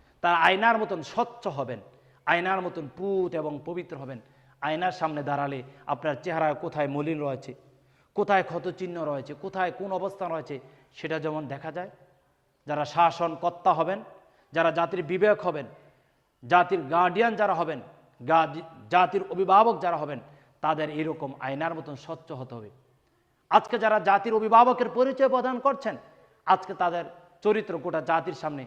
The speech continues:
প্রকাশ পেয়েছেন। এটা নির্লজ্জময় কাজ, এটা জঘন্যময় কাজ, এটা খারাপময় কাজ। আমি জাতির অভিভাবকদেরকে বলবো, বিশেষ করে চেঞ্জ মেকার যারা,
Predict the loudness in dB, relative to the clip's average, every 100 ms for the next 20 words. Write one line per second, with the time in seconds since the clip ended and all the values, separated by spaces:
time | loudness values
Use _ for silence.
0 | -16 _ _ _ -6 -4 -4 -6 -10 -10
1 | -12 -18 _ _ _ _ -8 -6 -4 -4
2 | -4 -6 -6 -8 -12 -14 -20 _ _ -12
3 | -6 0 0 0 -4 -4 -6 -8 -10 -12
4 | -20 _ _ -10 -8 -2 -2 -2 -6 -10
5 | -12 -16 -18 _ _ _ -10 0 0 2
6 | -4 -2 0 0 -2 -6 -8 -10 -10 -10
7 | -16 _ _ _ -12 -2 -2 -2 -8 -10
8 | -10 -8 -8 -10 -6 -4 -2 -2 -4 -6